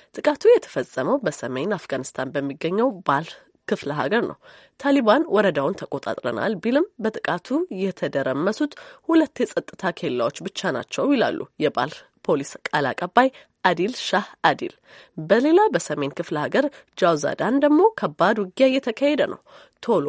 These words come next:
የተባለው የአካባቢው መገናኛ ብዙሃን በገለጸው መሰረት የወረዳው አስተዳዳሪና የፖሊስ ኃላፊ የሚገኙባቸው ሠላሳ ፖሊሶችና ታጣቂዎች ለሁለት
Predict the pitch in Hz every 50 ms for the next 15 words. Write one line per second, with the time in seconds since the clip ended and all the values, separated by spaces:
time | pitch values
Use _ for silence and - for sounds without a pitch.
0 | - 240 220 156 - - 117 - - - - 233 302 294 - - - - - 110
1 | 123 127 - 165 240 262 196 135 135 - 135 123 113 117 113 104 - - 147 151
2 | 190 196 214 269 311 311 233 151 127 - 127 - - - - - - 113 107 147
3 | 185 - 269 285 392 381 - - - - - - _ _ 277 320 349 349 330 294
4 | 277 240 180 175 208 247 277 320 320 - _ _ _ - 202 202 - - 175 151
5 | 151 135 135 135 127 143 165 214 240 262 294 - - 226 233 - 202 175 147 139
6 | - - 151 123 135 151 - - 247 254 277 - - - - _ - 240 262 269
7 | 277 233 - - 240 233 240 233 226 - 240 233 - - 311 370 - - 208 156
8 | 127 - - - 113 - - - 196 190 196 - - 226 220 - - 240 277 320
9 | - - - - - - - - 214 262 - - - - _ _ _ 269 302 285
10 | 277 262 247 -